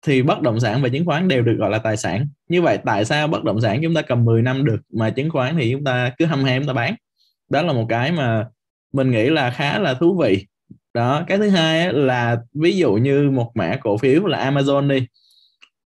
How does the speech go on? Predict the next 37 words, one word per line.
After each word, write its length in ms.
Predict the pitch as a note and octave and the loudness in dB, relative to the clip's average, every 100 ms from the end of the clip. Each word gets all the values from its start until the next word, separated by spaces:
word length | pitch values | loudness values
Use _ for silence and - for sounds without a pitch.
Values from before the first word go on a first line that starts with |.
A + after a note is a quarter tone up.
| _ | _
Ờ, 480 | C#3 C3 B2+ B2 A#2 A#2+ _ _ _ _ _ - F3 - _ _ _ - | -2 0 2 0 -2 -6 _ _ _ _ _ -14 -14 -14 _ _ _ -4
năm 280 | D3+ E3 | 0 2
hai 260 | E3 D#3 D#3 | 2 2 2
nghìn, 280 | D#3 C3 A#2 A#2 - | 2 2 2 0 -4
ờ, 200 | B2+ B2+ | -2 2
một, 240 | B2+ A#2+ C3 B2 A2+ | 2 2 0 0 0
một 240 | B2 A#2 A#2 | 0 0 0
cổ 160 | A2 A#2 | -2 2
phiếu 240 | D3 E3+ | 2 2
của 100 | E3+ | 2
Amazon 560 | C3 C#3+ C#3 C#3 C#3+ C#3+ | 2 2 2 2 2 2
giá 260 | C3+ D3 | 2 0
nó 120 | F#3 F#3+ | -2 -2
chỉ 180 | G#2+ G#2+ | 0 2
là 480 | C#3 A#2 A2 G#2+ G#2 | 2 0 0 -2 -2
một 240 | A2 A2 | -2 -2
đô, 400 | C#3 C3+ C#3 B2 - _ _ _ _ _ | 0 2 2 0 -8 _ _ _ _ _
hai 240 | E3 D3+ | -2 0
đô. 260 | D3 C#3+ C3 - _ _ _ _ _ - | 2 2 0 -8 _ _ _ _ _ -2
Hiện 220 | A#2+ A2+ | 0 0
tại 240 | A#2 G#2 | 0 0
Amazon 480 | G2 D3 D3 D3 D3+ | 0 0 2 2 2
nó 80 | D#3+ | 2
là 120 | E3+ | 0
ba 180 | C3+ C#3 | 0 0
ngàn 200 | C3 A#2 | 0 0
tám 140 | B2 | 0
trăm 140 | D3+ C#3+ | -2 0
đô. 280 | C3+ B2+ - _ _ _ | 0 0 -8 _ _ _
Thì 560 | F3 D3 C#3 C3+ C3 A#2 _ | 2 4 6 6 6 2 _
cái 140 | F#3 G#3+ | -4 -2
câu 200 | G#3 G3 | 0 2
chuyện 280 | D#3 A2+ G#2+ | 2 2 2
của 100 | A2 | 0
nó 180 | A#2+ | 0
là 120 | F#3 C3+ | 0 0
sao? 280 | C#3+ C#3 | 0 0